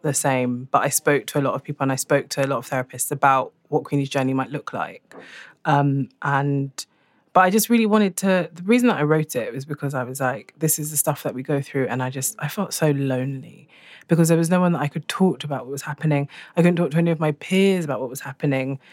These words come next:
And, like, because all of my friends at that time were, like, middle-class white girls and they just didn't have the same pressures. Like, of course they had pressures, but they just, it just wasn't the same. So I was like, so they could all sympathize and be like, you know, like, "If you can't be at home, like, why don't you just, like, come to mine?" It was like, "I can't leave the house." Like, you d-, like, you know, you're being really kind, but, like, it's not,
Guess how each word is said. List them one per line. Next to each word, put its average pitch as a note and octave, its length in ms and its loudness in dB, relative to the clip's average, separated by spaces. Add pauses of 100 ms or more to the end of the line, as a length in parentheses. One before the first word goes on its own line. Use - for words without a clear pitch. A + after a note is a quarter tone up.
(220)
And, D#3+ 140 4
like, D3+ 380 2
because F#3+ 220 2
all F#3+ 140 4
of F3 100 -2
my F3 100 0
friends F3+ 260 2
at - 20 0
that C#3+ 160 -2
time F3+ 360 0
were, D3 80 2
like, C#3+ 340 -2 (480)
middle-class G3+ 380 4
white E4+ 160 -2
girls C#3+ 480 2 (240)
and F#3 100 6
they G3 60 4
just F#3 160 0
didn't F#3 220 2
have F3+ 180 2
the F#3+ 80 -2
same G3+ 160 4
pressures. C#3 540 0
Like, G#3 120 6
of C4+ 180 -2
course E4+ 160 2
they A3+ 100 -2
had F3+ 180 0
pressures, A#2+ 400 0
but D3 160 0
they E3 100 4
just, D#3+ 220 -2 (160)
it D#3+ 60 -2
just D#3 180 -4
wasn't D3+ 240 -4
the D3+ 60 -8
same. C3+ 500 -2
So D3+ 140 -2
I D3+ 80 2
was D3+ 120 0
like, C3+ 100 -2
so F#3 100 2
they F#3+ 120 4
could G3 140 2
all G#3 80 4
sympathize E3+ 640 0
and E3 80 -6
be E3+ 100 -4
like, F3 240 0 (420)
you A#3+ 80 6
know, A#3 80 6
like, A3 160 2
"If A3 100 2
you A3 60 0
can't G#3 200 0
be A3+ 100 0
at G#3+ 100 0
home, A#3 260 2
like, A3+ 100 0
why A3+ 80 2
don't B3 100 2
you B3 80 0
just, B3 180 0
like, - 100 -10
come A#3+ 180 2
to A#3 80 0
mine?" B3 220 2
It - 40 -6
was F3 100 -4
like, - 140 -8
"I - 40 -12
can't C4 160 0
leave A#3 220 -2
the F#3 80 -4
house." G#3+ 520 0
Like, F3+ 120 0
you G3 100 2
d-, F#3+ 140 -2
like, G#3 160 4
you G#3+ 80 4
know, A3 80 6
you're F#3+ 160 2
being A#3 240 4
really G#3 160 2
kind, G3+ 400 2
but, D#3 140 0
like, E3 180 0
it's - 180 -6
not, F3+ 360 2